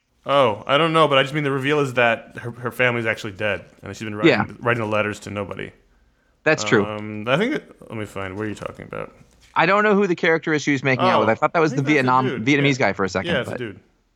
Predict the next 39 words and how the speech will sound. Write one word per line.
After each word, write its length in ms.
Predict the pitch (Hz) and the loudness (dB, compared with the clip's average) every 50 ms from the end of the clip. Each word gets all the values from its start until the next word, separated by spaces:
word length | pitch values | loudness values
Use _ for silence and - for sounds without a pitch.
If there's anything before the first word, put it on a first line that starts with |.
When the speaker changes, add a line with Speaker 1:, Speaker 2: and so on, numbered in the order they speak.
| _ _ _ _ _ _ _ _ _ - | _ _ _ _ _ _ _ _ _ -4
Speaker 2:
Okay. 240 | 139 - 104 90 - _ _ _ _ _ _ _ _ _ _ _ _ _ _ | -2 -2 -2 -2 -4 _ _ _ _ _ _ _ _ _ _ _ _ _ _
Speaker 1:
That's 220 | - 147 156 151 - | -2 -2 -2 -2 -4
the 120 | 175 160 | -6 -4
dude 180 | 147 151 143 139 | -2 -2 0 0
who 60 | - | 0
was 140 | 104 - 120 | 0 2 0
running 180 | 123 127 127 123 | 0 0 2 2
around 240 | 120 120 113 110 | 2 2 2 2
naked 380 | 113 113 117 117 117 104 104 110 | 0 -2 -2 -2 -4 -6 -6 -8
with 120 | 110 101 | -10 -10
his 100 | - 104 | -10 -8
balls 280 | 98 104 104 104 101 98 | -4 -2 -2 -2 -2 -4
out. 240 | 92 90 92 - - _ _ _ _ _ _ _ _ _ _ _ _ _ _ _ _ _ _ _ _ _ - | -6 -8 -8 -10 -14 _ _ _ _ _ _ _ _ _ _ _ _ _ _ _ _ _ _ _ _ _ 0
Speaker 2:
Okay, 400 | 131 156 180 - 135 120 135 135 _ _ _ - | 0 0 2 2 2 0 0 -2 _ _ _ -2
all 120 | 135 151 | 0 2
right. 180 | 147 113 107 123 | 2 2 2 0
Speaker 1:
I 40 | 120 | -2
think. 340 | - 175 170 143 - - - | -4 -4 -4 -6 -8 -8 -4
Yeah, 260 | 156 170 147 131 113 | 0 2 2 2 0
same 180 | - - 143 131 | 0 -4 -6 -6
shirt. 320 | 127 - 123 101 90 - - | -6 -6 -6 -8 -8 -10 -12
Yeah. 120 | 110 101 | -8 -4
Speaker 2:
Why 120 | - 135 240 | -2 0 0
don't 160 | 277 285 254 | 2 0 0
I 60 | 233 233 | 2 2
remember 360 | 233 226 220 220 214 202 190 | 2 2 0 0 -2 0 0
who 100 | 180 190 | 0 0
that 200 | 180 175 156 156 | 2 2 2 2
is? 340 | 165 151 113 - - - - _ _ _ _ _ _ _ _ _ - | 0 -2 -4 -6 -10 -16 -20 _ _ _ _ _ _ _ _ _ -12
Speaker 1:
I 120 | - 104 | -10 -10
don't 100 | 101 98 90 | -10 -10 -12
know. 160 | 87 87 98 | -12 -12 -10
There's 160 | 120 127 151 | -10 -6 -2
a 40 | 165 | 2
lot 120 | 175 160 156 | 2 2 2
of 60 | - | 2
characters, 440 | - 123 113 101 90 90 87 - - _ - | -2 -4 -4 -4 -6 -12 -16 -18 -10 _ 0
but 400 | 123 117 117 110 - - _ _ - | 0 0 0 -2 -4 -12 _ _ -8
Speaker 2:
Okay. 240 | 151 - 123 110 | -4 -2 -2 -2